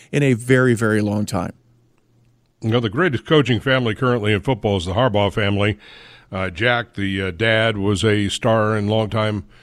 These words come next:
Speaker 2: head college, uh, coach at Western Michigan. And, of course, the two sons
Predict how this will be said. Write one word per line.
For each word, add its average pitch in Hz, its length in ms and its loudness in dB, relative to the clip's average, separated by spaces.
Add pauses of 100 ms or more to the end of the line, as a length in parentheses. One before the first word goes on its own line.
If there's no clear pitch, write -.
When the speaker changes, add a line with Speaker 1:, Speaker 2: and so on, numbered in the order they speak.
(200)
Speaker 2:
head 113 200 -2
college, 107 480 0
uh, 101 140 2
coach 107 260 0
at 110 60 -2
Western 101 360 -2
Michigan. 107 400 0
And, 104 120 0
of 101 80 -6
course, 110 200 -4
the 101 80 -8
two 98 200 -4
sons 113 680 2